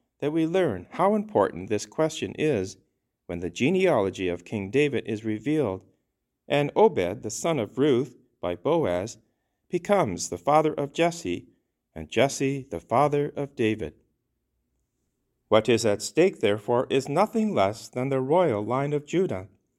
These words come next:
and ultimately the Messiah. If God does not intervene at this point, it is very possible that there would be no royal line.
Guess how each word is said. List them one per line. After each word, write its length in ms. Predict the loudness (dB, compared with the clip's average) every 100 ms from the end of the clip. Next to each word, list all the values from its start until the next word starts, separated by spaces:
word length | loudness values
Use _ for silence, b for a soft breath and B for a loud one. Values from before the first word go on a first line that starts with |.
| _ -10
and 200 | -8 2
ultimately 720 | 4 4 0 -8 -8 -8 -10 _ _ _
the 60 | -6
Messiah. 640 | -4 -4 -2 0 -2 -6 -12 _ _ _ _ _ _ _ _ _ 2
If 240 | 2 2
God 340 | 2 2 2
does 180 | -2 -4
not 300 | -2 0 0
intervene 560 | -2 -4 -6 -2 -2 -2
at 160 | -4
this 180 | -4 -8
point, 420 | -6 -2 0 -2 -8 _ _ _ -4
it 140 | 2
is 200 | 2 2
very 300 | 2 2 2
possible 760 | 2 2 2 -4 -4 -4 -6 _ _ _ -2
that 180 | 2
there 160 | 4 4
would 200 | 4 0
be 120 | -2
no 480 | -2 0 0 0 -4
royal 380 | -2 0 2 0
line. 460 | 0 -2 -4 -8